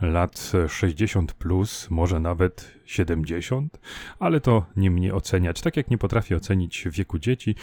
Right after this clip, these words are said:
to ze starszymi też mam spory kłopot. Tak czy inaczej, pani, mm, weszła sobie do tego swojego kiosku, no i zaczęła przeglądać zatowarowanie, co też tam należałoby wymienić,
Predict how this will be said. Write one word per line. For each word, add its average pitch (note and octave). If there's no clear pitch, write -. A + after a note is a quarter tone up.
to E3+
ze -
starszymi F2+
też -
mam E2
spory D#2+
kłopot. -
Tak F3
czy D#3+
inaczej, G#2+
pani, F3+
mm, F2+
weszła G2+
sobie E2
do D2+
tego D#2+
swojego D2
kiosku, -
no F#3+
i C#4
zaczęła C3+
przeglądać F#2+
zatowarowanie, F2
co D3
też -
tam F2+
należałoby E2+
wymienić, A#2